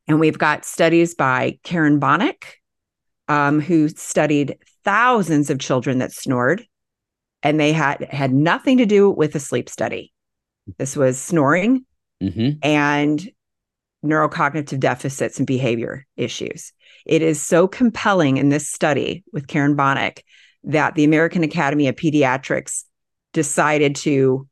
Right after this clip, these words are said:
Speaker 1: put in that every child should be asked if they snore
Speaker 2: Hmm.
Speaker 1: in part of their, uh,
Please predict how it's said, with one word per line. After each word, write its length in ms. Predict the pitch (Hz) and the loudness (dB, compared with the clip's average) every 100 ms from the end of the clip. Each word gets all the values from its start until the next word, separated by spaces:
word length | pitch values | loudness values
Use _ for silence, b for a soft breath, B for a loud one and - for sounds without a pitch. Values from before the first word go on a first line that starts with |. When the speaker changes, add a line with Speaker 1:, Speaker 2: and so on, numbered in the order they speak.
| _ - | _ -6
Speaker 1:
put 320 | - 180 - | 2 2 4
in 480 | 165 147 135 143 - | 2 2 2 0 -2
that 160 | - 127 - | -4 -2 -2
every 200 | 151 160 | 0 -2
child 380 | - 143 131 | 0 -2 -2
should 160 | 131 156 | -4 -4
be 140 | 139 | -2
asked 260 | 76 101 - | -2 -4 -6
if 100 | 147 | -8
they 120 | - | -6
snore 440 | - - - - - _ _ _ _ _ _ _ _ _ | -8 -8 -8 -8 -12 _ _ _ _ _ _ _ _ _
Speaker 2:
Hmm. 120 | 98 82 _ | -10 -10 _
Speaker 1:
in 200 | 165 160 | -2 0
part 260 | 147 160 156 | 0 0 0
of 80 | 139 | 2
their, 420 | 139 139 - 185 _ _ _ _ _ | 0 0 -2 -6 _ _ _ _ _
uh, 460 | - 123 - 65 - | -6 -4 -4 -6 -8